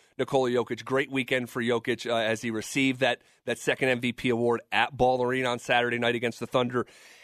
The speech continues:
And then you, you, you can't, you can't talk about this weekend, and this is some of the thoughts I wanted to get out, uh, and, you know, not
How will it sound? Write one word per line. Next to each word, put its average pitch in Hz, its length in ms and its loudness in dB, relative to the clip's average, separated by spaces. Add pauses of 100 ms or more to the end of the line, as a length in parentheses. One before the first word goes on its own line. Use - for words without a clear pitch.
And 240 100 2
then 349 100 4
you, 302 160 4
you, 214 160 -2
you 208 160 -2
can't, 262 260 4
you 196 60 -10
can't 208 220 0
talk 190 180 4
about 175 220 4
this 151 120 -4
weekend, 156 460 2
and 143 100 -2
this 165 140 0
is 151 100 -6
some 151 120 2
of 135 80 4
the 120 60 2
thoughts 147 280 4
I 127 40 2
wanted 117 180 2
to 113 80 0
get 120 160 2
out, 110 280 2
uh, 107 280 0 (100)
and, 101 320 -4 (100)
you 110 140 -2
know, 95 80 0
not 120 300 -2